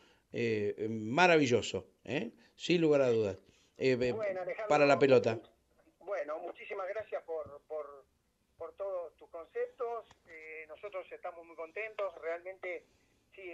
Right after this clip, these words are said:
Speaker 2: hemos hecho una penetración de mercado bastante importante. Eh, podríamos decir con seguridad que estamos en todo el país, no sé si en todas las canchas, quizá en alguna no,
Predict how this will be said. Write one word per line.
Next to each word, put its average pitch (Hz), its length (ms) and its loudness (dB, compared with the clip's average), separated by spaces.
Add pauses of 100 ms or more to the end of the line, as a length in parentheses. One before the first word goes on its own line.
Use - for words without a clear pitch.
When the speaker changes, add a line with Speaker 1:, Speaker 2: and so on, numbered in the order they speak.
(220)
Speaker 2:
hemos 180 300 -12
hecho 180 200 -20
una 160 140 -12
penetración 151 640 -16
de 160 80 -16
mercado 156 460 -12
bastante 160 360 -16
importante. 196 680 -10 (520)
Eh, 151 240 -10
podríamos 165 420 -8
decir 185 180 -14
con 170 160 -18
seguridad 160 400 -10
que - 60 -20
estamos 175 340 -14 (140)
en 170 180 -16
todo 208 220 -2
el 185 80 -8
país, 196 400 -10 (160)
no 170 140 -8
sé 208 220 -12
si 185 80 -12
en 170 140 -14
todas 196 220 -4
las 175 120 -12
canchas, 208 380 -10
quizá 165 240 -8
en 160 80 -12
alguna 165 420 -8
no, 208 320 -8